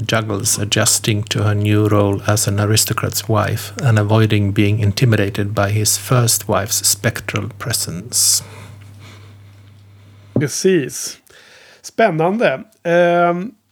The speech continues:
Speaker 2: det här, det här är ju en film som, eh, hyllas allmänt, eh, förstår man snabbt när man läser på. Den var alltså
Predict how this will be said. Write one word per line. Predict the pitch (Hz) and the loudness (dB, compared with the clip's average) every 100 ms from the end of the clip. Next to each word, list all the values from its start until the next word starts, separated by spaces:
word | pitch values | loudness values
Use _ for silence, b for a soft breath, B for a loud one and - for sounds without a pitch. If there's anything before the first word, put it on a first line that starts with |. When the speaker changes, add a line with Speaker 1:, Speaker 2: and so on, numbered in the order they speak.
| _ _ _ _ _ | _ _ _ _ _
Speaker 2:
det | 180 | 2
här, | 240 233 226 | 4 2 2
det | |
här | 220 247 | 2 4
är | 226 | 4
ju | 196 | 4
en | 185 | 4
film | 180 180 156 | 2 2 2
som, | - 165 160 160 | 2 2 4 4
eh, | 156 156 - - _ - | 4 4 0 -10 _ 0
hyllas | 196 156 147 143 - | 2 4 2 0 -2
allmänt, | 185 165 135 139 180 175 127 - - | 2 2 2 0 2 2 0 -10 -18
eh, | 277 - | -14 -14
förstår | - 160 156 131 | -4 0 2 2
man | 135 | -2
snabbt | - 131 - - | -2 -4 -6 -6
när | 131 | -4
man | 127 | -2
läser | 123 123 - 131 117 | -2 -2 -4 -4 -6
på. | - 226 - 170 147 b b b _ _ _ _ B B B B B | -2 -2 0 -4 -8 b b b _ _ _ _ B B B B B
Den | - 175 | 0 4
var | 180 | 4
alltså | 175 - 170 170 175 | 2 4 6 6 4